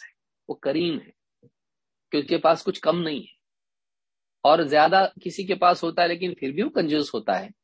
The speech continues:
تو زیادہ ہونا اس بات کی علامت نہیں کہ سخاوت ہوگی۔ اللہ کے پاس زیادہ ہے اور وہ سخی بھی ہے،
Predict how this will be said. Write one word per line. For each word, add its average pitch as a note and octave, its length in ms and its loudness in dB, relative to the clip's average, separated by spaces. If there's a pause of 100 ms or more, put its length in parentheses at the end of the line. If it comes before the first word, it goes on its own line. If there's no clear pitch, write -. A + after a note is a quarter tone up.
(320)
تو F#2+ 100 -4
زیادہ G2+ 300 2
ہونا D3+ 280 2
اس D3 120 -2
بات C#3 260 2
کی C#3 100 -2
علامت C#3 380 -2
نہیں G#3+ 100 -6
کہ G#3+ 80 0
سخاوت C#3+ 460 2
ہوگی۔ A2 460 -6 (560)
اللہ E3+ 360 2
کے F3+ 60 0
پاس F3 240 4
زیادہ D#3+ 320 4
ہے F#3 340 0
اور E3+ 160 -2
وہ F#3+ 100 -2
سخی A3+ 380 -4
بھی G3 120 -4
ہے، - 120 -16